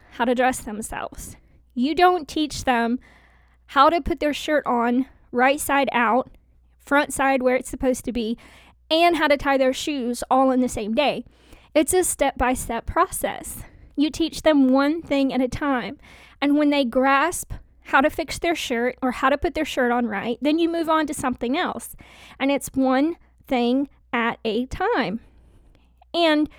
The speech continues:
you f-, you focus on that one thing. You, you have your child focus on that one step, whether it's putting on their shirt or putting on their pants or putting on their socks, that one thing at a time until they master that. And when they master that, then they move on to the next piece of instruction.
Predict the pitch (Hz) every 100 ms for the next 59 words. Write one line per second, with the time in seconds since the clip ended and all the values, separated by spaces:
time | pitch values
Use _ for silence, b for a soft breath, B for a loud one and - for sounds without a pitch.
0 | b b b b _ _ _ _ 262 311
1 | - - 262 311 - 339 415 349 285 -
2 | 277 277 262 269 285 277 415 262 185 -
3 | - B B B B 269 302 294 302 285
4 | 349 359 320 262 294 269 254 302 330 339
5 | - 262 254 - 240 277 330 - 233 226
6 | - B B B 262 247 - 285 311 320
7 | 320 - 262 240 214 - 294 311 294 302
8 | 277 240 226 - - B B - 226 -
9 | 311 320 311 311 294 269 240 240 - b
10 | b 294 - 262 285 330 392 - 320 302
11 | 269 262 254 - 330 285 269 269 311 277
12 | 262 254 262 311 - - 247 233 190 -
13 | 277 269 294 262 247 254 370 - 294 240
14 | 226 254 240 269 277 320 330 302 269 -
15 | 240 254 285 254 220 226 - - 226 233
16 | 220 240 233 370 494 - 226 233